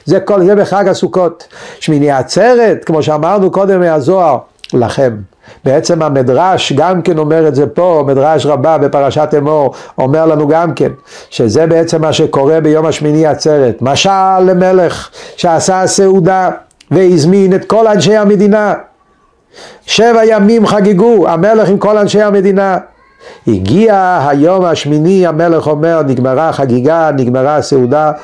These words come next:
הוא קרא לאוהבו הכי, הכי עמוק, ואומר לו, "החגיגה הרשמית נגמרה, עכשיו בואו נגלגל אני ואתה במה שנמצא. בוא אנחנו נחגוג רק עכשיו אני ואתה."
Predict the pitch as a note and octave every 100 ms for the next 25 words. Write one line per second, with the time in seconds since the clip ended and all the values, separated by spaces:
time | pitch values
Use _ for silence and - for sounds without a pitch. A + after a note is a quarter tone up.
0 | - - C#3+ - B2 A#2+ D3 E3+ E3+ D#3
1 | - E3+ C#3+ B2+ B2 A2+ F3 F#3 E3 C#3
2 | - - F3+ F3 D3+ - E3 E3 C#3+ D#3+
3 | E3 - - - - - A#2 A#2+ D3+ F3+
4 | E3 D3 C3+ C3 _ _ - - A2+ G2+
5 | G2+ C#3 C#3 A2+ B2+ B2+ B2+ G#2 A#2+ C#3+
6 | E3+ C#3+ - - - _ G#2 - D#3+ E3+
7 | C#3 G#2 B2+ F3+ E3+ D3 C#3+ C3 B2 A2
8 | A2 D#3+ D3+ C3+ A#2 C#3+ C3+ B2+ A#2 C#3
9 | A#2+ A2+ A2 A2 G#2+ F#2+ - - - -
10 | - - G#2+ F#3+ E3+ D#3 F3+ F#3 D#3 C#3
11 | B2 G#2 D#3+ C3+ C#3 D3+ C3 - D#3 C#3+
12 | A#2+ C3 C3+ B2 - A#2